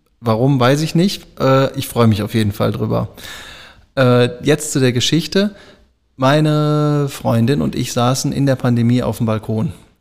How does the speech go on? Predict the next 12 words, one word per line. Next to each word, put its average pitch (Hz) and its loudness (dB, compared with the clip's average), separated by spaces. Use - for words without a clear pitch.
Und 110 0
wie 120 2
man 120 4
das 113 0
so 117 -6
gemacht 120 -2
hat, 156 0
war 113 -2
Sommer 131 2
zweitausendeinundzwanzig. 123 -2
Ich, - -4
ähm, 113 0